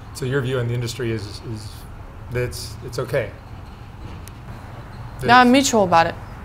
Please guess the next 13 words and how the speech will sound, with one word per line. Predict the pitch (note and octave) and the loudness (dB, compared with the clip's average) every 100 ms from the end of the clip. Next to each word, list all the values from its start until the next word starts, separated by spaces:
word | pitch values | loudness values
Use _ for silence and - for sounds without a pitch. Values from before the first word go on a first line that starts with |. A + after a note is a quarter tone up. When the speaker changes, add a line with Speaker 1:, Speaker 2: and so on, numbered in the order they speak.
| - | -10
Speaker 2:
That's | G3 | -4
how | A3 A3 | 2 4
I | G#3+ | 4
would | G#3 | 2
say. | F#3 | 0
I, | E3+ E3+ - | 2 2 0
my | F#3 F#3 | 0 0
feelings | G#3 G3+ G3 F#3 | 2 2 2 0
are | |
mutual. | F3+ E3+ E3+ D3+ - - - - | 0 -2 -2 -6 -6 -10 -12 -6
Speaker 1:
Neutral. | B2+ A#2+ A2 G2+ - - - - - | -6 -4 -6 -8 -10 -14 -14 -8 0
Speaker 2:
Neutral, | G3 - - - G3 | 0 0 -4 -6 -2
yeah. | G3+ - | 0 0